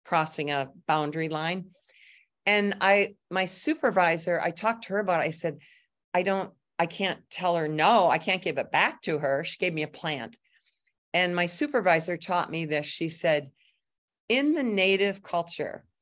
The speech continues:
when someone gives you a gift, you, you cannot refuse the gift. You cannot. It's just wrong. No matter what, you always accept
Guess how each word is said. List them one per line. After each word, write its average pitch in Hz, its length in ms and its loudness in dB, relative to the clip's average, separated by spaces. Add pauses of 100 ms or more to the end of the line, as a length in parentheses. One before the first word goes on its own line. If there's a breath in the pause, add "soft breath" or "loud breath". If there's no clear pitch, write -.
(340)
when 196 180 -2
someone 240 460 0
gives 180 400 2
you 165 140 -2
a 156 60 -2
gift, - 540 -10 (540)
you, - 260 -8 (240)
you 185 160 -8
cannot 240 760 0
refuse 170 580 -4
the 156 120 0
gift. - 520 -4 (200)
You 196 160 -6
cannot. 220 600 0 (100)
It's 170 220 -6
just 190 240 0
wrong. 165 580 0 (540 soft breath)
No 202 100 -2
matter 226 420 4
what, 202 380 2 (460)
you 170 320 -6
always 233 440 4
accept - 680 -2